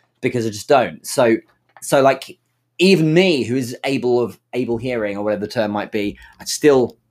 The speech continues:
I still <laughs> actually listen, I actually watch with the sound off. So you don't get as much of my, my interest if the sound is off. I may be a minority, but I think that that's the case for most. So, um,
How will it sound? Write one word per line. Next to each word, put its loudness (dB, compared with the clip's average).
I -6
still 0
<laughs> 2
actually -2
listen, -4
I 2
actually -4
watch -2
with -12
the -12
sound -6
off. -12
So -2
you 2
don't 2
get -2
as -2
much -4
of -4
my, 2
my 2
interest -4
if -6
the -2
sound -2
is -4
off. 0
I 4
may 4
be 4
a 6
minority, 2
but -4
I -2
think -4
that -8
that's -8
the -10
case -10
for -8
most. -4
So, 4
um, 0